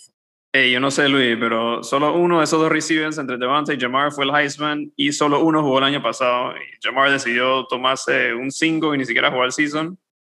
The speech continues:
Así que ese es otro factor, en verdad, que hay que tomar en cuenta, que, que ni siquiera jugó el año pasado, así que viene, viene frío, ¿no? Y, y ya tienes a este Heisman winner en, en Devonta que viene, viene con todo a, a,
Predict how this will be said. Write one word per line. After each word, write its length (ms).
Así 160
que 60
ese 160
es 60
otro 160
factor, 440
en 60
verdad, 280
que 200
hay 120
que 100
tomar 220
en 100
cuenta, 320
que, 240
que 120
ni 80
siquiera 320
jugó 180
el 80
año 160
pasado, 380
así 200
que 120
viene, 420
viene 220
frío, 360
¿no? 200
Y, 320
y 120
ya 160
tienes 240
a 140
este 260
Heisman 380
winner 340
en, 280
en 140
Devonta 480
que 100
viene, 420
viene 220
con 220
todo 320
a, 220
a, 440